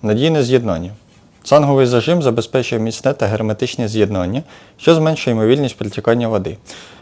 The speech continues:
По-друге, це простота установки. Воно легко встановлюється і знімається без спеціальних інструментів, що дозволяє швидко і якісно здійснювати монтаж і демонтаж. Їх універсальність. Шланги підходять для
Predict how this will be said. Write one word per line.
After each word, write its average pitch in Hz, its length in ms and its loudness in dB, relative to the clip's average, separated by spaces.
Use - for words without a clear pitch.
По-друге, 147 320 6
це 165 140 0
простота 123 460 0
установки. 123 680 -2
Воно 131 220 0
легко 156 280 2
встановлюється 160 680 0
і 113 40 0
знімається 120 500 -2
без 131 300 4
спеціальних 110 580 -2
інструментів, 120 680 -2
що - 180 -2
дозволяє 113 400 0
швидко 120 440 -6
і 120 220 2
якісно 127 460 2
здійснювати 110 500 -4
монтаж 107 360 2
і 117 60 0
демонтаж. 104 540 -4
Їх 170 280 4
універсальність. 127 800 0
Шланги 165 420 6
підходять 131 520 0
для 117 500 6